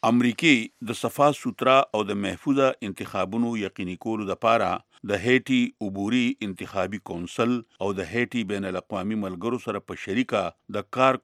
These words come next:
کولو د خپل لوز یو ځل بیا پخلی کړی دی، ځکه چې په دې طریقه کیدونکي انتخابونه به د هیټي د خلکو د خواهش څرګندونه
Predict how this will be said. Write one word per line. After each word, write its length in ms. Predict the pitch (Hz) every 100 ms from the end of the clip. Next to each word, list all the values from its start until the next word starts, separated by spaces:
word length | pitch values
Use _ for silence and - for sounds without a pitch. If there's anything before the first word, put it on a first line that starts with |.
| 123
کولو 240 | 127 123
د 100 | 104
خپل 280 | 107 107 95 110
لوز 200 | 120 98
یو 120 | 101 98
ځل 140 | 95 82
بیا 120 | 120 117 -
پخلی 300 | - 98 90 -
کړی 180 | 113 117
دی، 120 | 120 113 - - 98
ځکه 240 | 135 131 101 - _
چې 200 | - 110 104
په 120 | 95
دې 200 | 135 143 120
طریقه 300 | 104 - 120
کیدونکي 520 | 107 98 110 127 127 - 101
انتخابونه 600 | 90 95 92 92 120 117
به 120 | 98
د 100 | 90 104
هیټي 300 | 120 - 101
د 100 | 87 -
خلکو 380 | 117 120 98 85 - _ _ _ -
د 100 | 95 -
خواهش 460 | 95 98 120 - - - -
څرګندونه 720 | 95 90 92 87 90 90